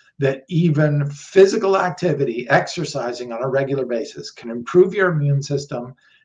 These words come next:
and increase your chances for surviving and reduce the risks of severe cases of covid nineteen, which can be debilitating and can even, even, uh, leave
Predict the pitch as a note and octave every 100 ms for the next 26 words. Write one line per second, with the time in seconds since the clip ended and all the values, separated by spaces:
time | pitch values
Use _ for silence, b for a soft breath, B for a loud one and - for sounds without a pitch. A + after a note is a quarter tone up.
0 | _ B2 B2+ A#2+ - E3+ F3 D3+ - -
1 | _ A2+ A2+ C#3+ C#3 C#3 C#3 - - G#3
2 | F#3 - C3 A#2+ - - _ - - -
3 | B2 B2+ B2 B2+ B2 A2+ - b - C3
4 | A#2+ A#2+ D#3 D#3 D3 - A#2+ B2 A#2+ -
5 | - - _ A2+ G2+ - D3 C#3 G#2+ C3
6 | C3 A#2+ - B2+ A#2 - A2+ A2+ - A2
7 | - B2 A#2 A#2 A2 A2 - B2 A#2 C3+
8 | - D3 - - C#3+ D#3+ D3 D#3+ D3+ D3+
9 | D3+ B B B B B - C#3+ B2+ C#3+
10 | B2+ B2+ B2+ B2 A#2 B2 A#2+ A#2 B2 A#2
11 | A#2 A2+ - B2+ B2+ B2 A#2